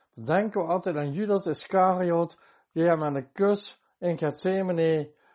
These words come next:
eh, eh, verraadde. En die wachters die met hem mee waren gekomen, die tempelwachters die dat niet eens fatsoenlijk hadden gezien, en dat Jezus hun nog moest vragen: "Wie zoeken jullie?" En dat hun dan zeggen: "Ja, Jezus de Nazarener." Ze wisten niet eens wie voor hen stond.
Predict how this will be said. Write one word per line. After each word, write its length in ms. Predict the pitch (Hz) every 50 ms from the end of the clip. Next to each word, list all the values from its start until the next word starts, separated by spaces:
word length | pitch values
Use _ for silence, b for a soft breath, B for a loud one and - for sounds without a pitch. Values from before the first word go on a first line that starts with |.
| b b b
eh, 380 | - 135 135 135 135 131 131
eh, 920 | 127 127 - - - - - - - - 156 131 127 127 127 127 123 123 123
verraadde. 920 | 123 - 139 127 123 135 147 156 175 185 196 202 202 208 208 214 208 214 _ _ _ _ _ _ _ _ _ _ _ _ _ _ _ _ _ _
En 180 | - - 147 147
die 140 | 135 131 123
wachters 520 | 147 170 190 185 - - 190 180 175 -
die 140 | - 165 156
met 160 | 151 151 147
hem 140 | 143 135 131
mee 240 | 143 175 202 202 196
waren 340 | 190 185 180 175 175 170 156
gekomen, 460 | 165 165 - - 175 175 175 175 147
die 120 | 127 120
tempelwachters 800 | - 175 175 185 196 185 190 180 156 165 170 170 - - - -
die 120 | - 151 147
dat 140 | 160 135
niet 160 | 131 139 139 165
eens 180 | 185 185 170
fatsoenlijk 460 | - 165 - - 170 160 151 143 -
hadden 240 | 147 139 135 131 127
gezien, 480 | 110 110 107 131 170 202 220 240 240 - b b b b b b b b b b b b b b
en 180 | b - 165 165
dat 200 | 160 147 135 -
Jezus 340 | 175 180 190 180 170 - -
hun 120 | 170 175
nog 160 | 175 165 131
moest 200 | 151 151 131 -
vragen: 360 | - 175 170 175 185 175 160
"Wie 120 | 151 165 160
zoeken 380 | 131 143 156 143 - - 123
jullie?" 400 | 110 104 98 95 87 92 80 - _ _ _ _ _ _ _ _ _ _ _ _ _ _ _ _
En 120 | - 123
dat 180 | 120 135 131 -
hun 200 | 156 170 185 180
dan 240 | 156 160 147 135 123
zeggen: 280 | 120 165 180 190 185
"Ja, 160 | 170 156 139 139
Jezus 400 | 135 156 175 185 185 175 - -
de 80 | 156
Nazarener." 580 | 151 151 151 147 139 143 143 160 156 127 110 107
Ze 100 | 120 139
wisten 260 | 160 165 - 170 147
niet 140 | 147 147 156
eens 200 | 170 180 180 -
wie 120 | 165 147
voor 260 | - 151 175 170 139
hen 120 | 123 110 101
stond. 480 | - - 110 101 98 92 90 - _